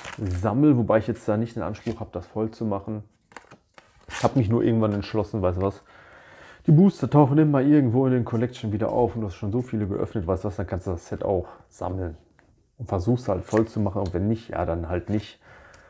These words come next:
Aber dann sind sie wenigstens schön in einem Album. So, Gastella, Tentacha, Velosi, Baumwoll, Knofenser.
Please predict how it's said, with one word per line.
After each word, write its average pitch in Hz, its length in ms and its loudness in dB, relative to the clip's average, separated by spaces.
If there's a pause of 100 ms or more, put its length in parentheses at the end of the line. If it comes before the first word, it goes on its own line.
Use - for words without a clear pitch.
(120)
Aber 107 140 0
dann 98 100 0
sind 107 160 -4
sie 98 80 -4
wenigstens 98 300 -4
schön 98 240 -4
in 95 60 -4
einem 92 120 -4
Album. - 320 -8 (220)
So, 104 640 2 (380)
Gastella, 156 540 -4
Tentacha, - 480 -8 (1200)
Velosi, 113 680 -2 (2250)
Baumwoll, 113 600 0 (340)
Knofenser. 107 760 -6